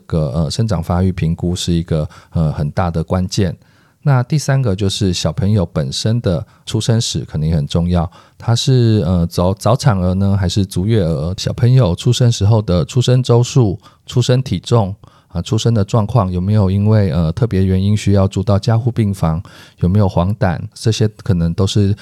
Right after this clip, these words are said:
跟，让我们可以判断说小朋友是否有内分泌功能问题的一些依据。那带小朋友来就诊之后，我们一般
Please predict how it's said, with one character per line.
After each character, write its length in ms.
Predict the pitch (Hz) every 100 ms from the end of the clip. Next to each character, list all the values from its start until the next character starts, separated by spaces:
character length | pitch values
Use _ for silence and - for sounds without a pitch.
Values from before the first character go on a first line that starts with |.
| -
跟， 180 | - 104
让 180 | 101 113
我 80 | 90
们 160 | 85
可 140 | 82 101
以 80 | 90
判 180 | -
断 200 | 98 98
说 180 | 92 92
小 160 | 90 78
朋 140 | 104
友 100 | 95
是 160 | 82 98
否 220 | - 82
有 240 | 90 76 101
内 120 | 104
分 160 | 101 98
泌 120 | 101
功 180 | 92 98
能 140 | 87
问 120 | 101 98
题 140 | -
的 160 | - 80
一 40 |
些 180 | - 87
依 160 | 92 95
据。 320 | - 95 101 _ _ _ _
那 300 | 180 180 160
带 220 | 147 170
小 120 | 147 95
朋 160 | 117
友 120 | 117
来 120 | 98 90
就 200 | 123 110
诊 160 | 82
之 160 | 82 98
后， 200 | 110 98
我 60 |
们 160 | 82 82
一 80 | 131
般 400 | 131 120 110 113